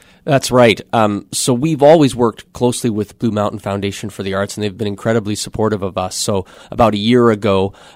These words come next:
um, they came to us and suggested that we, we finish the Tom Thompson's Wake part of the musical, and we debut it as part of, uh, the fourth annual Georgian Bay Storytelling Festival,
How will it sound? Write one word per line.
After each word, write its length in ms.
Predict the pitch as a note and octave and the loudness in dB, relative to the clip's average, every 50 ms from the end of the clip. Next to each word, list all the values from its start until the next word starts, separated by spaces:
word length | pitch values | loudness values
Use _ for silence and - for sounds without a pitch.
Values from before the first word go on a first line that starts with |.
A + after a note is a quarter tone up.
| _ - | _ -6
um, 380 | A2 G#2+ G2+ F#2+ F#2 F#2+ - - | -4 -2 -2 -2 -2 -4 -6 -6
they 300 | A#2+ A2 A2 B2 A#2+ A2 | -8 -6 -4 -4 -6 -6
came 260 | - - A#2 A2 G#2+ | -6 -6 -6 -6 -2
to 120 | A2+ G#2+ | -2 0
us 340 | G2+ F#2+ G#2+ B2+ - - - | 2 2 2 2 0 -4 -4
and 120 | A2 G#2 G2+ | -4 -4 -4
suggested 640 | - - A#2+ G#2 - A#2 A2 A2+ - - A#2+ - | -6 -6 -6 -4 -2 -2 -2 -2 -4 -8 -8 -2
that 240 | - A2+ A2+ A2+ - | 0 0 0 0 -2
we, 300 | A#2+ A#2+ A2+ A2 A2 - | -4 -4 -4 -4 -4 -6
we 200 | A#2+ B2 A#2 A2+ | -4 -4 -4 -4
finish 680 | A2+ - - - - D3+ D#3 E3 B2+ G#2 - - - - - | -6 -12 -14 -4 0 0 2 2 0 -2 -4 -10 -12 -12 -12
the 180 | A#2+ A2 A2+ G#2 | -6 -4 -4 -4
Tom 300 | - - A2 G#2+ G#2 G2+ | -2 -2 -2 -2 -2 -2
Thompson's 500 | - A2+ G2+ G2 G2+ - - A2 G2+ G#2 | -4 -2 -2 -2 -2 -6 -10 -10 -8 -6
Wake 240 | G#2+ G2+ G2 - | -6 -6 -6 -6
part 200 | - - G2+ G2 | -4 -4 -4 -2
of 40 | F#2 | -2
the 60 | G2+ | -4
musical, 480 | G2 G2 G2 G2 G2 A#2+ - B2+ B2+ B2 | -6 -6 -8 -6 -8 -8 -2 0 0 0
and 160 | A2 G#2+ G#2+ | 2 0 0
we 160 | G#2+ G#2 G2+ - - - _ - | -2 -2 -4 -6 -10 -20 _ 0
debut 560 | - C3 B2+ A2+ G#2 B2 D3+ F#3 G#3 F#3+ D3 | 2 2 2 2 2 2 4 4 6 6 6
it 180 | A2+ G2 - - - - - - _ - | 6 4 2 -4 -10 -20 -20 -16 _ 0
as 240 | - A#2 A#2 A2+ - | 2 4 4 2 0
part 400 | - - - A#2+ A#2+ B2 B2+ A#2 | -4 -6 -2 0 2 2 4 2
of, 240 | A#2 A2+ G#2+ G2+ A2 - - | 2 0 0 -2 -8 -8 -4
uh, 260 | A2+ G#2+ G2+ G2+ G2+ - | 0 0 2 0 0 -4
the 320 | G#2+ - - G#2+ G#2 G#2 | -8 -8 -6 -4 -4 -4
fourth 500 | G2 - - - C3+ C3 C3 C3 B2 - - - | -8 -10 -4 0 2 4 4 2 2 -2 -10 -6
annual 600 | B2 A#2 A2+ A2+ A2+ A2+ A2 A2 G#2+ G2+ G2 _ _ _ _ _ | -4 -2 -2 -2 -2 -2 -2 -2 -2 -4 -6 _ _ _ _ _
Georgian 460 | - B2 A#2 A2 G2 A2+ A2+ A2 G#2 | -4 -2 -2 -2 -2 -2 -6 -4 -2
Bay 200 | G#2+ G#2 G2 F#2+ | -2 -2 -2 -4
Storytelling 800 | - - - - C#3+ C3 B2+ B2 A#2 - A#2+ G#2 G2+ F#2+ F#2 F#2+ | -6 -10 -10 -4 -2 0 0 0 -2 -2 -2 -2 -2 -4 -6 -10
Festival, 640 | - - - C3 C3 - - G2+ - - F#2+ - | -8 0 0 0 0 0 -8 -12 -14 -14 -16 -16